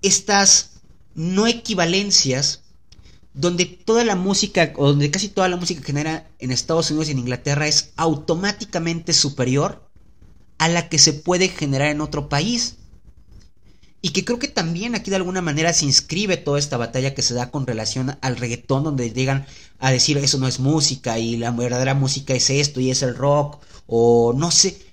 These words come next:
¿De dónde viene y por qué, y por qué pensamos de esta, de, de esta forma?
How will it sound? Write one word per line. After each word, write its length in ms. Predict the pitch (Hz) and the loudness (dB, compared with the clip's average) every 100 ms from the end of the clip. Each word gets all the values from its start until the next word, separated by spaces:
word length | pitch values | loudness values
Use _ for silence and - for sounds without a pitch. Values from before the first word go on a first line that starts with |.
| - - - - - - - - - - - | -20 -20 -20 -20 -20 -20 -20 -20 -20 -10 -4
¿De 120 | 185 | -2
dónde 260 | 226 226 | 0 -2
viene 360 | 196 185 240 233 | -2 -2 -2 -2
y 40 | |
por 180 | 147 143 | -4 -4
qué, 120 | 180 - | -4 -6
y 80 | 175 | -6
por 200 | 170 - | -6 -2
qué 100 | 202 | -2
pensamos 600 | 220 202 208 196 202 180 | -2 0 0 -2 -4 -6
de 80 | |
esta, 360 | 180 - 175 170 | -6 -2 -2 -4
de, 140 | 143 | -6
de 180 | 143 151 | -6 -4
esta 180 | 143 165 | -6 -6
forma? 500 | - 143 208 135 | -6 -8 -6 -8